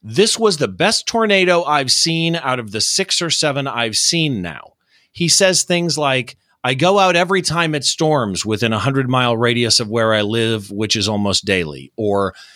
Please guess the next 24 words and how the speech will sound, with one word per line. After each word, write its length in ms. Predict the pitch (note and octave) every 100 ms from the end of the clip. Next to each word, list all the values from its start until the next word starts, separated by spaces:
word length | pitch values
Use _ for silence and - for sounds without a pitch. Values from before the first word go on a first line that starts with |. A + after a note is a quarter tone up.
| - _ -
"Even 400 | G#3+ B3+ A3+ F3+
just 340 | D3+ D#3+ -
going 340 | C3 E3+ F#3+ F3
through 260 | - E3+
the 100 | C3+
raw 300 | A2+ C#3 E3+
files 520 | E3 D#3 A#2+ G2+ E2+ A2+
made 300 | C#3+ D#3+ C#3
me 120 | D#3
uncomfortable. 880 | C3+ B2+ - E3 - B2 G#2 G2 - _ _ -
I 80 | C3
did 320 | B2+ F3 B2+
better, 360 | G3+ A#3+ G#3+ C#3+
though, 200 | A#2 G#2+
this 280 | G#2+ G2 -
time, 320 | A2 G#2+ G#2
less 440 | A#2 B2+ F#3+ -
fumbling 840 | - F#3 F3+ E3+ E3 D#3+ D#3 D#3 C#3+
with 200 | C#3 A#2
my 160 | A2
camera 540 | G2+ C#3+ C#3 C3 B2+ -
in 140 | A#2
a 40 | A2
panic." 520 | - B2 F2+ D2